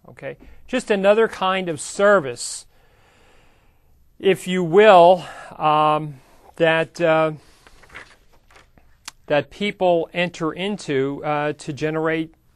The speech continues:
you know, generate income. I mean, you may very well decide that, uh, you're gonna look at things a little bit differently. Maybe this might be a service that you'd provide. Maybe you do some kind of notary. You do some other kind of business besides just selling real estate, just another activity.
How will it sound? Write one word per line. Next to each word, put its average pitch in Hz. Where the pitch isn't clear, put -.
you 170
know, 143
generate 151
income. 151
I 117
mean, 127
you 143
may 143
very 147
well 147
decide 143
that, 135
uh, 143
you're 139
gonna 143
look 147
at 147
things 147
a 151
little 147
bit 139
differently. 147
Maybe 139
this 139
might 135
be 147
a 131
service 147
that 147
you'd 135
provide. 143
Maybe 131
you 139
do 131
some 143
kind 135
of 117
notary. 147
You 139
do 156
some 185
other 180
kind 170
of 127
business 160
besides 135
just 139
selling 135
real 131
estate, 117
just -
another 131
activity. 127